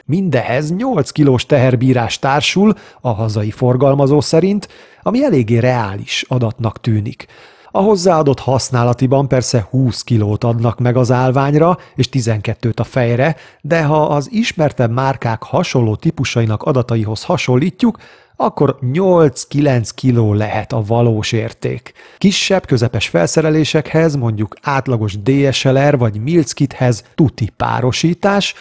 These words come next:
valamivel nagyobbakhoz pedig még használható állvány, akár embermagasságban is. Aki pedig igazán nehéz felszerelést, nagy telét használ, az amúgy sem az ilyen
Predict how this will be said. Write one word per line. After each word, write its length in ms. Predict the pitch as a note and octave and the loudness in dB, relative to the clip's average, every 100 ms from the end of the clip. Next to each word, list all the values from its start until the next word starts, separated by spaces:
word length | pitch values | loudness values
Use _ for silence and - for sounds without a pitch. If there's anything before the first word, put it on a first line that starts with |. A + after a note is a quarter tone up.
| - | -10
valamivel 500 | G3+ A#3+ F#3 C3+ A#2 | -2 2 2 2 0
nagyobbakhoz 640 | F3+ G3+ D#3+ C#3 - B2 | 0 0 0 0 -2 -4
pedig 340 | - C3 A#2 G#2+ | 0 0 0 0
még 240 | A2 G#2+ | -2 -4
használható 1080 | - A2+ G#2+ - A2+ G2+ G#2+ B2 B2 B2 A2+ | -6 -4 -4 -6 -8 -8 -4 -6 0 0 0
állvány, 580 | C3 C3 C3+ D#3 F3 F3+ - _ | 0 0 2 0 0 -2 -6 _
akár 420 | - C3+ B2 A2 - | -4 -2 -2 -4 -4
embermagasságban 1300 | B2+ A#2+ A#2+ A#2 B2 A#2 A#2 - - A2+ A#2 B2 A#2+ | -2 0 2 2 2 0 -2 -2 -2 -2 0 0 0
is. 280 | G#2+ - - - - | 0 -4 -6 -20 -10
Aki 220 | - A#3+ C#3 | -6 -4 -2
pedig 280 | C#3 A#2 | -2 -2
igazán 380 | F#3+ E3 A#2+ A2 | -2 -2 0 -2
nehéz 360 | A#2+ A#2 A2 - | -2 -2 -2 -2
felszerelést, 880 | - C3 C3+ A#2+ B2 C3 C#3+ - A#2 | 0 0 0 0 2 2 2 -2 -2
nagy 260 | D3+ A#2 - | -2 -2 -6
telét 360 | A#2 G#2 G2+ | -4 -4 -6
használ, 600 | - F3 - D#3 D#3+ E3+ - - _ | -4 -4 -4 -4 0 0 -2 -14 _
az 160 | - B3 | -4 -2
amúgy 380 | B3 G#3 F#3 D3 | -2 0 2 2
sem 400 | - C3 B2 - | 2 0 0 -2
az 120 | A2 | -2
ilyen 300 | A2 A2 | -2 -2